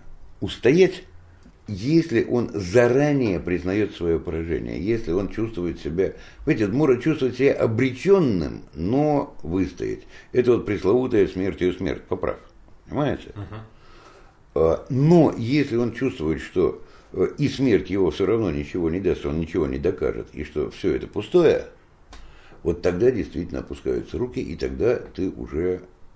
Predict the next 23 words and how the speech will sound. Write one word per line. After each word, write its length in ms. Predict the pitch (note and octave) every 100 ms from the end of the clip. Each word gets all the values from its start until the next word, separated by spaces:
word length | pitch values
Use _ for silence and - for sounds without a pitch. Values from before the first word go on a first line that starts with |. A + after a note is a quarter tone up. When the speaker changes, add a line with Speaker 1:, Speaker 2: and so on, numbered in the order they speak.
| -
Speaker 1:
все. 200 | - - -
Вот 240 | E2+ -
тут 280 | D#3+ F#3 -
ты 100 | G2+
побежден. 540 | F2+ E2 C#2 A#1+ A1+ - - -
Ты 80 | F#2+
побежден 460 | F2 E2 F2 C3 E2+
внутри 380 | E2 D#2 G#2
себя. 380 | - D#2 C2+ - - - - - - - - - -
А, 220 | - C#2 -
и 120 | B2 B2
вот 120 | C3
это, 140 | C#3 A#2
опять 320 | F#2+ - A#2+ E2
же, 80 |
классическое, 640 | C2+ F2+ G2 - - - D2+
что 100 | C#2+
нам 120 | F2+
нечего 300 | F2+ - C2+
бояться, 360 | E2 F#2 C#2+ C#2+
кроме 280 | D#2+ E2+
собственных 520 | E2 F#2 - - E2+ -
страхов, 420 | D3+ E3+ -